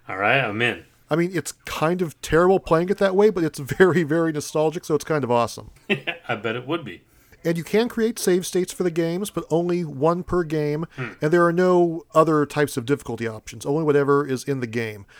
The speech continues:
Speaker 2: Uh, and same with the controls. There are no overall control configurations. If the game had a control config, then you can change the controls, but if not, you're kind of just locked into whatever they give you.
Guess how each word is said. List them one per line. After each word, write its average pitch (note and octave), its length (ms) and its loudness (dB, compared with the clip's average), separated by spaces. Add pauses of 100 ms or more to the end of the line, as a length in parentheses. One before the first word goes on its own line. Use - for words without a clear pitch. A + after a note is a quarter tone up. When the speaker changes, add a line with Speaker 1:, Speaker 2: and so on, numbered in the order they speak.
(160)
Speaker 2:
Uh, - 120 -2
and F3 100 -4
same A#3+ 160 2
with A#3 120 0
the G#3 60 2
controls. E3 600 2
There C#3 180 -2
are C#3 160 0
no D#3 420 4 (300)
overall D3+ 560 4
control D3 400 -2
configurations. A2+ 720 -10
If A#2 80 -16
the B2 60 -8
game B2 220 -4
had C#3+ 340 -2
a E3+ 80 -4
control F#3+ 360 -2
config, G3+ 600 -4
then B2 200 -4
you A#2+ 100 -4
can A#2 140 -12
change C3+ 260 -6
the C#3 60 -4
controls, E3+ 560 -6 (340)
but C#3+ 100 -2
if D3+ 160 -4
not, D3+ 260 2
you're B2 120 -4
kind C3+ 280 -4
of A#2+ 120 -8
just A#2 200 -10
locked C3 300 -2
into A#2+ 160 -4
whatever A#2+ 220 -2
they A2 120 -4
give G#2+ 240 -6
you. G#2 140 -14